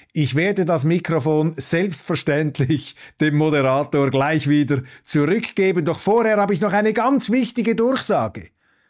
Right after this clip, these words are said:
Abonnieren Sie die Weltwoche.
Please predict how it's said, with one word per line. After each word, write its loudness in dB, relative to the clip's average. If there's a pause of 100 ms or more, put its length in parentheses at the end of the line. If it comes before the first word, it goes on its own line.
(320)
Abonnieren 2
Sie 0 (240)
die 0
Weltwoche. -6